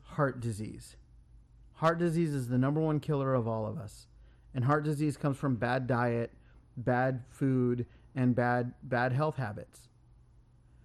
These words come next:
Do I think that tomorrow we should go out and just make all sugar illegal? No.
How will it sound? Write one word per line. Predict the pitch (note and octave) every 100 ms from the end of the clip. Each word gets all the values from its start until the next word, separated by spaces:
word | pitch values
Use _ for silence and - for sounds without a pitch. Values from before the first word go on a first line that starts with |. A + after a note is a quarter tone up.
| - -
Do | C3+ D3
I | C3
think | - C#3+
that | C#3+ C3
tomorrow | C3+ B2 A#2+ C3
we | C3+
should | B2+ C3+
go | A#2+ A#2
out | A#2+ B2+
and | C#3 A#2
just | A2+ -
make | B2+ B2 B2 - -
all | B2+ C3
sugar | B2 - D3 C3+ C#3+
illegal? | C#3 C3+ C3 D3+ G3 - - - - -
No. | C#4+ D4+ C3+